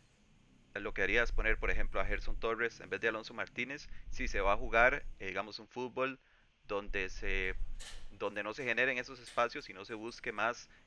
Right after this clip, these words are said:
eh, darle el balón al pie a Gerson. Creo que Gerson es más hábil que Alonso en esas condiciones.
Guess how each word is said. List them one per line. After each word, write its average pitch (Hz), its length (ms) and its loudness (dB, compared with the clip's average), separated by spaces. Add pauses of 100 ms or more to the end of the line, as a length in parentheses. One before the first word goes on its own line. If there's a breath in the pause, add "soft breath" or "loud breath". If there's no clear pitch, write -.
eh, 95 220 -4
darle 104 260 6
el 117 80 2
balón 101 260 2
al 104 120 -4
pie 107 280 0 (240)
a 85 100 -8
Gerson. 95 340 -4
Creo 98 160 -6
que 104 100 -8
Gerson 107 320 -6
es 98 80 -8
más 98 220 -10
hábil 98 340 2 (220)
que 98 120 -2
Alonso 104 500 -2
en 90 200 -4
esas 92 220 -8
condiciones. 101 680 -6